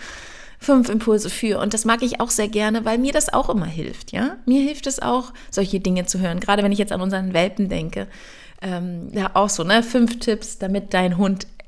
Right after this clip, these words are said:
X Y Z. Und dennoch braucht es die Grundhaltung, das ist das Fundament, das ist das Number One. Und wie du vielleicht, äh, schon mitbekommen hast, vielleicht aber auch noch nicht, vielleicht bist du schon noch ganz, ganz neu hier,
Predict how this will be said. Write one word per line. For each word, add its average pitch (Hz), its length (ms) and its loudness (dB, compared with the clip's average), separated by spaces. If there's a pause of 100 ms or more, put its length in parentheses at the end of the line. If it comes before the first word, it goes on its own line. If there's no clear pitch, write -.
(140)
X 196 260 0
Y 165 480 -4
Z. - 360 -10 (920)
Und 196 180 -6
dennoch 185 540 -2 (100)
braucht - 400 -4
es - 140 -14
die - 100 -16
Grundhaltung, 180 800 -6
das 208 320 -2
ist - 200 -6
das - 120 -6
Fundament, 180 520 -8
das 202 160 -6
ist - 240 -10
das 180 160 -10
Number 165 380 -8
One. - 160 -12 (2250)
Und 240 420 4
wie 214 100 4
du 254 80 2
vielleicht, 175 800 -8 (100)
äh, 208 520 -14
schon 175 320 -8
mitbekommen 220 640 0
hast, 185 240 -4
vielleicht 185 320 -2
aber 214 160 -6
auch 196 100 -10
noch 202 180 -8
nicht, 170 280 -8
vielleicht 170 260 -10
bist - 200 -8
du 226 40 -6
schon 202 360 -6
noch 190 180 -6
ganz, 285 220 -2
ganz 233 220 -2
neu 180 260 2
hier, 185 320 -6